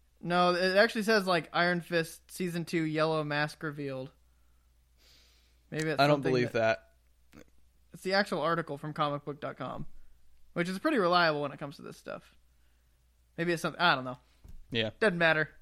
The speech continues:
Speaker 2: Yep. Anyway,
Speaker 1: Uh,
Speaker 2: that's happening, which
Speaker 1: which
Speaker 2: means
Speaker 1: I'm not really on board with that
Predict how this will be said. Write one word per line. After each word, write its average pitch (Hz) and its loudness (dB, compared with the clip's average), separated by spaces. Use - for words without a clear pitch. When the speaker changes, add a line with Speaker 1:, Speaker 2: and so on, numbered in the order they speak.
Speaker 2:
Yep. 139 6
Anyway, 190 8
Speaker 1:
Uh, - 2
Speaker 2:
that's 147 2
happening, 123 2
which 123 -4
Speaker 1:
which - 6
Speaker 2:
means - -4
Speaker 1:
I'm 254 0
not 247 -2
really 311 -6
on 226 -6
board 226 0
with 196 0
that 202 2